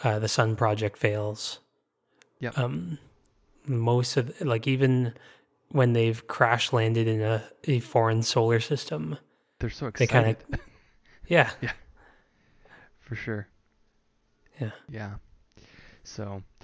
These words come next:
Speaker 2: yeah, again, the game, like, it's, it's one of those endings where it happens and you just, you can't help but, um, just sit there and think about it.
Speaker 1: Mm-hmm.
Speaker 2: And, um, yeah,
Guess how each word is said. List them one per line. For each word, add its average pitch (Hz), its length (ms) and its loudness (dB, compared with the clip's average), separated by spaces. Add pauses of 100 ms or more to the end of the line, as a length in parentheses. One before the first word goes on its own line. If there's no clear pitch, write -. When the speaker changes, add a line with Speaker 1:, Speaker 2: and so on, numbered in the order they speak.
(180)
Speaker 2:
yeah, 185 300 -2
again, 127 280 -4
the 123 80 -10
game, 123 540 -6
like, 127 160 -6
it's, - 220 -10
it's - 200 -10
one 143 120 -6
of 147 40 -6
those 135 120 -6
endings 104 580 -8
where 101 120 -12
it 104 60 -10
happens 135 680 -10 (120)
and 107 120 -14
you 107 80 -12
just, - 420 -12 (680)
you 120 80 -14
can't 110 260 -14
help 107 200 -8 (120)
but, - 220 -12 (500)
um, 110 440 -14 (880)
just - 200 -12
sit - 220 -6
there 104 120 -8
and 101 140 -14
think 104 220 -12
about 101 220 -8
it. 95 140 -16 (1000)
Speaker 1:
Mm-hmm. 113 440 -2 (140)
Speaker 2:
And, 104 380 -8
um, 101 420 -6 (640)
yeah, 262 220 -6